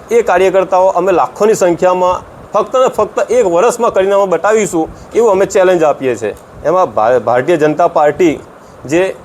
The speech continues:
આમ જોઈ લો તો ભ્રષ્ટાચારી જુમલા પાર્ટી તરીકેનું એનું નામ, ઉપનામ અપાય,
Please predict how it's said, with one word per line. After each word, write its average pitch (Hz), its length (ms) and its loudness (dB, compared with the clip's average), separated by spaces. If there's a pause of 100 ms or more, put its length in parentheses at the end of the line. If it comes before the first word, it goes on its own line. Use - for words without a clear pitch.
(220)
આમ 175 200 2
જોઈ 180 140 2
લો 185 120 2
તો 196 240 2
ભ્રષ્ટાચારી 170 640 0
જુમલા 160 320 0
પાર્ટી 165 300 -2
તરીકેનું 170 480 0
એનું 170 120 0
નામ, 151 240 0
ઉપનામ 156 380 -4
અપાય, 135 340 0